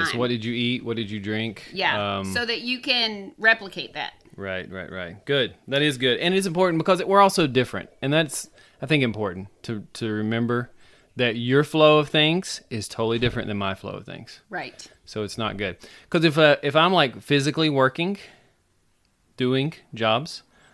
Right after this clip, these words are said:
Speaker 2: I wanna eat a lot of carbs.
Speaker 1: Right.
Speaker 2: Like, I'm, like, hungry. I just need to have energy.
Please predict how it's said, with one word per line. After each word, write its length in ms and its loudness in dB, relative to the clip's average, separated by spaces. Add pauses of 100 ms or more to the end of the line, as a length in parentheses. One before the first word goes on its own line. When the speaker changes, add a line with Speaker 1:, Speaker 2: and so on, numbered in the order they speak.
(120)
Speaker 2:
I 40 2
wanna 200 4
eat 100 2
a 60 2
lot 160 2
of 60 -6
carbs. 420 -4 (240)
Speaker 1:
Right. 260 -8 (220)
Speaker 2:
Like, 160 -4
I'm, 180 0
like, 300 0
hungry. 440 0
I 120 0
just 120 -8
need 140 -2
to 140 -2
have 260 -4
energy. 560 -8